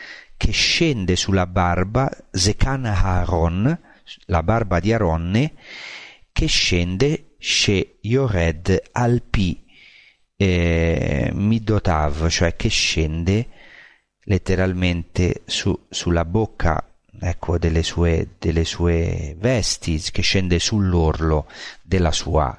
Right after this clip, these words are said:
veste. E quindi ha certamente un significato sacerdotale. E poi abbiamo fatto riferimento al significato profetico, perché certamente anche i profeti venivano unti.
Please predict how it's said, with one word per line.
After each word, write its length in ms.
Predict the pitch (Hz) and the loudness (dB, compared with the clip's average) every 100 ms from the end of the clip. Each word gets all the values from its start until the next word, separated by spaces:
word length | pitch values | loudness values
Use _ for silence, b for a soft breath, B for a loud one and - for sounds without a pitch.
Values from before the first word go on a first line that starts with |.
| _ - | _ -14
veste. 760 | 85 92 76 - - - 78 - _ B B B B B B B B B B B - | -2 -2 2 0 -2 -4 -4 -6 _ B B B B B B B B B B B -6
E 120 | - | -6
quindi 440 | - 98 90 85 - - | 0 0 2 0 -2 -8
ha 140 | - 90 | -2 0
certamente 760 | - 87 90 87 90 82 90 - | 0 0 0 0 -2 0 -2 0
un 140 | 104 | -2
significato 720 | 92 90 90 92 - 78 82 | 0 0 0 0 0 0 0
sacerdotale. 880 | 80 92 92 90 80 80 80 71 80 | 0 2 2 0 0 -2 0 0 2
E 40 | 131 | 2
poi 300 | - 67 71 - | 0 -2 -4 -10
abbiamo 320 | 76 73 76 | -2 -2 0
fatto 300 | 90 - 80 | -2 -2 -2
riferimento 680 | 80 80 82 82 - 80 - | 0 0 2 0 0 -4 -2
al 140 | 95 | 0
significato 600 | - 90 82 - 78 80 80 | 0 0 -2 0 0 0 -2
profetico, 720 | 139 135 78 73 - - - | 0 0 0 0 -4 -6 -2
perché 320 | 82 - - | -2 0 -4
certamente 720 | - 92 - 73 69 - - - | -2 2 2 0 -6 -6 -8 -4
anche 520 | 98 82 - - 69 B B B B B B | -4 -4 -6 -6 -6 B B B B B B
i 120 | 110 | -2
profeti 540 | 95 92 - 76 76 80 | 0 -2 0 0 0 0
venivano 540 | 80 85 76 76 76 - | 2 2 0 0 -2 0
unti. 640 | 131 90 82 - 73 | 0 0 -6 -4 -4